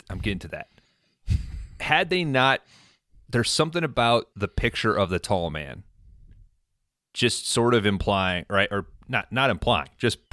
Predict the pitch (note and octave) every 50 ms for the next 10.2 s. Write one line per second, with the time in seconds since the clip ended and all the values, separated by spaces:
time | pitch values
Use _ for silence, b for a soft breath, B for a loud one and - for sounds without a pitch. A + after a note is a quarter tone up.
0 | - - A#2 C#3+ C#3+ - - A2+ F#2 - - B2 B2 A#2 G2+ G2 F2+ F2+ F2+ -
1 | - F2 - - G2 - - F#2 E2+ D2 - G#2 F#2 F2+ E2+ F2+ F2 E2+ E2 D#2+
2 | - - F#2 - - F#2 E2+ C#2+ D2 C#2 D2 - _ _ _ _ _ _ _ _
3 | _ _ _ _ _ _ _ _ _ _ _ _ _ _ _ _ _ _ _ -
4 | E2 A2 G#2 C3+ D#3+ - - - A2+ G2 F#2+ G#2 A2 A#2 C3 C3+ C3 - - F#2+
5 | G2 G2+ G#2 G#2 - - A2 G2 G2 G2 G2 G2 F#2+ F#2 F#2 G2 - - A2+ G#2
6 | F#2 D#2+ E2 _ - - F#2+ G2+ F#2 E2+ - G#2+ F2+ E2+ F#2 F#2 G#2+ G2 G2+ -
7 | G#2 F2+ - D#2 C#2+ C2 B1+ C#2 - - - - - _ _ - - F#2 F#2 -
8 | G2 D#2 D2 - F#2 F#2+ - - F#2+ E2 - - A2 G#2+ - - - A2+ A2 G#2+
9 | G#2 - - - - F#2+ E2+ G2 F#2 F2 F2+ G2 F#2+ F#2 F2+ F2 F2 D#2 F2+ E2+
10 | E2+ E2 D#2+